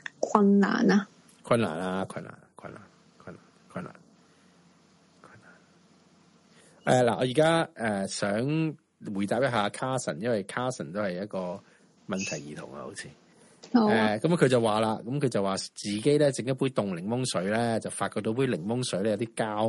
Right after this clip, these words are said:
Speaker 2: 味咁樣，咁啊，有幾個問題要問下你啦。咁啊，第一就係，誒，誒，你，你嗰啲，你話，OK，加冰、加雪櫃水同埋放檸檬，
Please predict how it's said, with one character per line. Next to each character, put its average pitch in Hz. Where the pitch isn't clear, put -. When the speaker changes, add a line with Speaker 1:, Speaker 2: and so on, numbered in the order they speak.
Speaker 2:
味 78
咁 65
樣， 71
咁 104
啊， 85
有 104
幾 107
個 131
問 98
題 90
要 95
問 92
下 90
你 90
啦。 117
咁 104
啊， 98
第 87
一 101
就 110
係， 82
誒， 95
誒， 92
你， 117
你 127
嗰 151
啲， 180
你 127
話， 107
OK， 117
加 143
冰、 143
加 135
雪 120
櫃 95
水 92
同 110
埋 80
放 95
檸 82
檬， 104